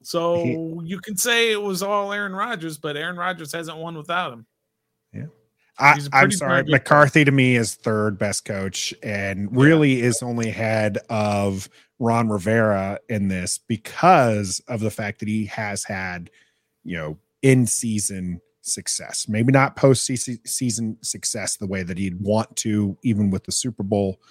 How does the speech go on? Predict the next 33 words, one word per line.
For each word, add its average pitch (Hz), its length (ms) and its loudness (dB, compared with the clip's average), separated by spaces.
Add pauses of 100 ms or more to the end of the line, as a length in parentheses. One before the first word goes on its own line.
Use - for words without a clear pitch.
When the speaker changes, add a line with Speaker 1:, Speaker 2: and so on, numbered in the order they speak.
(320)
Speaker 2:
you 92 80 -6
know, 82 60 -6
not 104 300 -4
getting 101 240 -2
back 92 340 -8
there, 85 360 -6
not 101 320 -4 (300)
you 101 100 -4
know, 87 140 -4
especially 113 460 -2
with 98 100 0
the 92 80 -8
talent 101 500 -4
that 95 160 -6
he 107 220 0
has 92 120 -2
been 90 220 -4
given 101 340 4
year 117 300 6
in 107 120 4
and 101 140 2
year 98 220 0
out, 107 440 0 (720)
he 123 220 4
just 104 400 -2
is 98 400 -6 (220)
an 101 300 -4
under, 127 320 4 (180)
underperforming 117 680 2
coach, 95 320 -4
McCarthy 95 560 -4
is, 82 180 -4 (360)
but 127 320 6